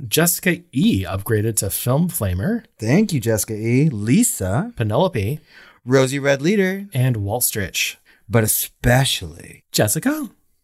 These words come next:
Speaker 2: Jessica.
Speaker 1: And Kimberly. I wanna say Kimberly.
Speaker 2: And Kimberly.
Speaker 1: We got that big voicemail, too, and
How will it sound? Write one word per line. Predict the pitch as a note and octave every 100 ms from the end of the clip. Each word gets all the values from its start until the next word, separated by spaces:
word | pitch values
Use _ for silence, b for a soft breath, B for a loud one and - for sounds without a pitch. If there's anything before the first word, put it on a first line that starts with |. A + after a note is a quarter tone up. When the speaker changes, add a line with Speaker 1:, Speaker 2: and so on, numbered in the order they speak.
| -
Speaker 2:
Jessica. | B2+ G#2 - G#2+ G#2 A#2+ G3+ - _ _
Speaker 1:
And | G3 G#3
Kimberly. | A#3+ C4 G#2 F#2
I | E3
wanna | A3+
say | -
Kimberly. | F#3+ - G2+ - G#2+ - _ - -
Speaker 2:
And | A3+
Kimberly. | F3 D#3+ D#3+
Speaker 1:
We | D3+
got |
that | B2+
big | C3+ A#2
voicemail, | G#2+ A#2+ - G2 F#2
too, | - A2 G2
and | G2